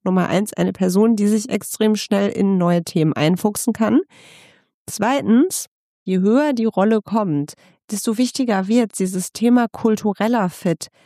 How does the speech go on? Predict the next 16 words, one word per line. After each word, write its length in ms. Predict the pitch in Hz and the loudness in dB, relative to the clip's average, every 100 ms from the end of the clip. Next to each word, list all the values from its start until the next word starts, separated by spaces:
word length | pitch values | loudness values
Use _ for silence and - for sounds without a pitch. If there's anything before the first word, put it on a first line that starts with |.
| _ _ - | _ _ -2
Also 220 | 202 226 | 0 0
in 300 | - 240 277 | 0 4 4
der 260 | 247 220 226 | 4 0 -2
Zeit, 520 | - 226 247 208 160 - | -6 -4 -2 0 -2 -4
in 160 | 196 | -6
der 220 | 190 202 - | -2 -4 -2
eine 260 | 208 202 | -4 -4
Person 720 | - 190 180 214 202 160 160 - _ _ | -4 -4 0 2 2 2 -2 -8 _ _
eine 260 | - 214 214 | -6 -2 -2
Kultur, 720 | - 208 175 - - 240 220 | -2 -2 -2 -4 -2 0 0
ein 180 | - 180 | 0 -6
Unternehmen, 720 | - 175 170 175 175 202 208 | -4 -6 -4 -2 2 2 2
eine 220 | - 175 170 | 0 -2 -2
Organisation 840 | - 180 180 160 156 - - 202 208 | -4 -2 -2 -2 -4 -4 0 2 2
gegriffen 640 | 196 180 190 208 - 175 | 0 -2 -2 -2 -4 -6
hat, 240 | 160 147 | -6 -8